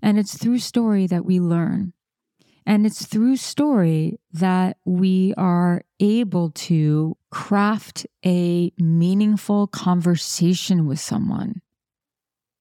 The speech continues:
And it's through meaningful conversations. It's not necessarily the quote unquote hard conversations. It's meaningful conversations that we build a deeper connection with someone.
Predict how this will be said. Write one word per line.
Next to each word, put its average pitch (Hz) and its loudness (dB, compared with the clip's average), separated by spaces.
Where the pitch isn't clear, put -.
And 196 4
it's - -2
through 247 2
meaningful 226 2
conversations. 196 -2
It's - -14
not 208 0
necessarily 233 0
the 196 0
quote 196 0
unquote 196 0
hard 214 -2
conversations. - -8
It's - -16
meaningful 214 0
conversations 175 -4
that 185 2
we 202 0
build 175 0
a 185 2
deeper 160 0
connection 151 0
with - -2
someone. - -6